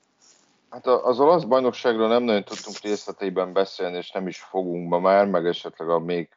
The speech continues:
kisebb csapatokról, ö, de azért jó, hogy kitértél a Frankfurtra is. Erre akár jövő héten is lesz idő. Még két dolgot szeretnék vele gyorsan megbeszélni.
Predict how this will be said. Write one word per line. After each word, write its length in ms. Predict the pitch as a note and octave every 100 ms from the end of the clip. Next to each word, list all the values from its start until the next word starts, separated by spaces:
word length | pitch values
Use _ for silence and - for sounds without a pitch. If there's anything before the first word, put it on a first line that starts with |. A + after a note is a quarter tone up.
| _
kisebb 360 | - F2+ - E2
csapatokról, 960 | - - E2 - E2+ F#2 G2 G#2+ A2 _ _
ö, 340 | - F#2 E2+ E2
de 80 | E2+
azért 220 | E2 E2+
jó, 80 | F2+
hogy 140 | F2
kitértél 580 | - F2 F2 E2+ - E2+
a 80 | F2
Frankfurtra 680 | - F2+ F2+ - E2+ - E2+
is. 300 | A#2+ - - _ _ _ _ -
Erre 160 | E2
akár 200 | E2 -
jövő 160 | F2+ F2+
héten 260 | E2 E2+ E2+
is 140 | -
lesz 280 | F#2 E2+ -
idő. 160 | F#2
Még 200 | F#2 F2+
két 480 | - C3 A#2+ - - _ _ _ _ _ _ _
dolgot 440 | - G2 G#2 F#2 E2
szeretnék 480 | G2 F#2 F2 F2+ -
vele 240 | F#2+ F2
gyorsan 680 | E2+ F#2+ F#2+ - F2 D#2+ D#2+ _ _ _
megbeszélni. 1120 | E2 D#2+ D#2 D#2 D2+ - D#2+ D#2 D#2 D#2